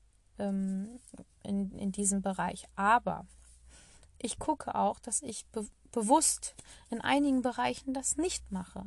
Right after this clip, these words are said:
Und das, ähm, verstehen auch jetzt viele gar nicht. Aber wenn etwas mir, mir persönlich oder den Kindern psychisch nicht gut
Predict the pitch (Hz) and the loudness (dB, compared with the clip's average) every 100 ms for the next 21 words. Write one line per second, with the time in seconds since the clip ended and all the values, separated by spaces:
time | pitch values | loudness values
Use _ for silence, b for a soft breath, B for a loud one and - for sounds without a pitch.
0 | 190 B B B B 220 220 233 - - | -14 B B B B -4 2 6 6 4
1 | 226 233 233 233 269 - - - - - | -4 -4 -8 -10 -12 -12 -10 -8 -8 -8
2 | - 254 - 330 320 208 - - - 202 | 2 4 4 2 0 -2 -4 -10 -4 0
3 | 196 - 202 196 190 185 185 190 185 - | 0 0 -2 -2 -2 -2 -2 -4 -6 -4
4 | - 208 220 220 B B B B B B | 0 4 4 2 B B B B B B
5 | - - - - - 214 269 294 269 - | -20 -20 -20 -18 -12 2 4 4 0 -2
6 | 214 214 - 220 226 226 - 240 254 330 | 2 4 4 2 -2 -4 -6 4 6 6
7 | 254 196 - 202 226 214 202 190 - 202 | 4 -2 -4 -2 -2 -4 -6 -8 -6 -4
8 | 202 214 214 - 277 254 214 - - 277 | -2 -2 -4 -2 0 0 -4 -6 -4 -2
9 | 277 - 240 - 233 214 - - | -2 -4 -4 -4 -6 -8 -12 -20